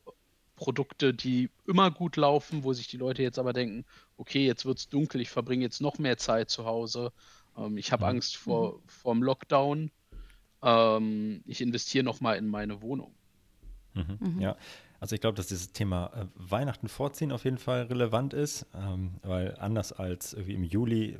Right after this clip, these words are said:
Speaker 2: man jetzt halt auch schon in den Supermärkten mit Weihnachten konfrontiert wird, ob man
Speaker 1: Ja.
Speaker 2: das will oder nicht.
Speaker 1: <laughs>
Speaker 2: Das heißt, äh, das wird zunehmend ein Thema und ist jetzt das erste Mal auch im Prime Day vermutlich ein Thema.
Speaker 3: Mhm.
Speaker 2: Von daher ist meine Hypothese, dass das relevant sein könnte.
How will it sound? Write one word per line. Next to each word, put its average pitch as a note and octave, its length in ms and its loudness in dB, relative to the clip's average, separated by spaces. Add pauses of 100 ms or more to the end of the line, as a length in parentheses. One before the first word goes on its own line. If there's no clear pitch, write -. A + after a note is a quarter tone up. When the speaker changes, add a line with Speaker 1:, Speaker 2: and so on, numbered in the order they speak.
Speaker 2:
man F2+ 180 -4
jetzt F#2 240 -4
halt F2 100 -6
auch F2+ 100 -6
schon F#2 240 -6
in F2 120 -6
den F2 180 -6
Supermärkten F#2 540 -6
mit - 280 -8 (120)
Weihnachten G2 400 -2
konfrontiert A#2+ 600 -2
wird, C#3 220 0
ob G#2+ 200 -8
man C#3+ 100 6
Speaker 1:
Ja. C#3 140 10
Speaker 2:
das - 140 0
will G#2+ 80 -4
oder - 260 10
nicht. F3 140 10 (100)
Speaker 1:
<laughs> - 120 -14
Speaker 2:
Das A#2 140 4
heißt, C3+ 340 8
äh, C3 160 4
das A#2+ 160 6
wird D3+ 220 4 (400)
zunehmend D#3 480 6
ein A#2 140 0
Thema D#3 400 4
und B2+ 240 0
ist A#2 140 -4
jetzt A#2 240 -4
das G#2+ 100 -4
erste A2 280 -6
Mal G#2+ 140 -4
auch G2 160 -2
im G2 120 -2
Prime A2+ 300 -2
Day C3 340 -2 (140)
vermutlich B2+ 480 -4
ein B2 80 -6
Thema. C#3+ 280 -2
Speaker 3:
Mhm. C3+ 60 -6
Speaker 2:
Von G#2 140 -10
daher G2+ 120 -4
ist - 140 -10
meine G2+ 180 -4
Hypothese, G#2 400 -6
dass G2 120 -8
das - 300 -12
relevant A#2 380 -4
sein A#2 200 -4
könnte. A2+ 440 -10